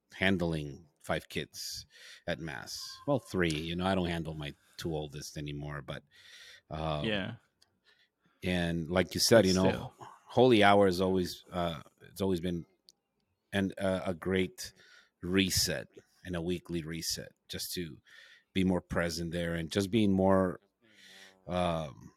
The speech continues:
Speaker 1: open to listening instead of just talking all the time and asking for things and asking for the
Speaker 2: Mm-hmm.
Speaker 1: patience. You know, it's just reflecting a lot more and trying to be more silent at heart. Um, but like anybody, you know, I've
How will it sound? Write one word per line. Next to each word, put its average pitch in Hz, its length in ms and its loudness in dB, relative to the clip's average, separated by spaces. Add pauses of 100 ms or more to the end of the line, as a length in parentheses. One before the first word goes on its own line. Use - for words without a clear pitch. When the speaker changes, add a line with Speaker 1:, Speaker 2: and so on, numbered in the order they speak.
(120)
Speaker 1:
open 98 260 2
to 85 160 -6
listening 110 500 0
instead 90 320 -2
of 85 120 -4
just - 420 -8 (260)
talking 95 400 -2
all 101 80 -2
the 101 100 -2
time 104 340 -2
and 82 100 -2
asking 90 420 -6
for 98 140 -10
things 101 380 -6
and 87 120 -6
asking 98 320 -4
for 101 140 -8
the 95 80 -4
Speaker 2:
Mm-hmm. 113 80 0
Speaker 1:
patience. 104 580 0
You 90 80 -10
know, 87 140 -8
it's 87 100 -10
just - 380 -10 (500)
reflecting 101 600 0
a 95 60 2
lot 95 240 2
more 90 300 -2
and 87 140 -4
trying 95 220 -4
to 85 120 -10
be 82 400 -6 (680)
more 95 120 0
silent 87 720 -2 (220)
at 85 100 -6
heart. - 480 -4 (760)
Um, 82 420 0 (520)
but 101 120 4
like 95 280 2
anybody, 101 440 4
you 90 100 2
know, 92 100 2
I've - 340 -4